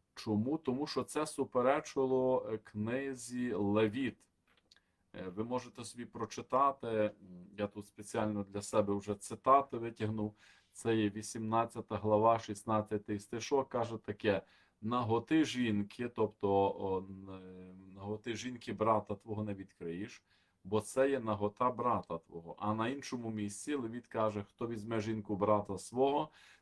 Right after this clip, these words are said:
це нечистота, бездітними залишаться». Тобто це були чіткі приписи, і, очевидно, якщо їх порушував цар, то могли й порушувати всі,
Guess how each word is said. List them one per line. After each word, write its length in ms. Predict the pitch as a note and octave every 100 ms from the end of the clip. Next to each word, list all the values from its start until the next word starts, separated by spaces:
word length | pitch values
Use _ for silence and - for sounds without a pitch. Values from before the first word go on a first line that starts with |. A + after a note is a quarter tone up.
| _
це 340 | - C3+ C#3+
нечистота, 880 | D3 C3+ C3 B2 A#2+ - A#2+ - F#2
бездітними 920 | E2+ A2+ A2 F#2+ A#2+ C3 - A#2 A2
залишаться». 1200 | G2+ F#2+ A#2 A#2+ G#2 A2 A2 - G2+ G2+ - D#2+ C#2+ _ _ - _ -
Тобто 300 | A#2+ - A2
це 200 | - B2
були 240 | B2 A#2+
чіткі 580 | - B2 A#2+ - B2+ C#3+
приписи, 840 | - B2+ A#2+ G2+ - G#2 - C3+
і, 80 | B2+
очевидно, 920 | A2+ G#2+ - A#2 B2 A2+ A2+ A#2 - - _ _ _
якщо 600 | F2 F2+ G2 - - C3+
їх 380 | C3 G2 B2+ B2
порушував 800 | - G#2 G#2 B2+ A#2+ G#2 G2 F#2
цар, 500 | F2+ - A#2 B2 C#3 -
то 300 | G#2+ G#2+ A#2+
могли 420 | A2 F#2 F#2+ A2
й 40 |
порушувати 840 | B2 - F#2 G#2 A2 - A#2+ - A2+
всі, 600 | A2 - - G#2 A#2